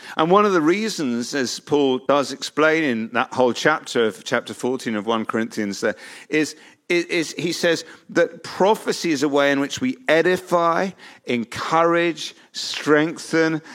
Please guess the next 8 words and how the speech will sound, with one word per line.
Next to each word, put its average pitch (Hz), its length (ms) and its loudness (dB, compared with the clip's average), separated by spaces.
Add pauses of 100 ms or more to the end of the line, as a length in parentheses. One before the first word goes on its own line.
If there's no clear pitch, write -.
(440)
build 151 380 6
up, 135 440 2
and 147 240 0
comfort 185 800 -2
the 143 80 0
body 131 320 0
of 135 100 -2
Christ. - 720 -8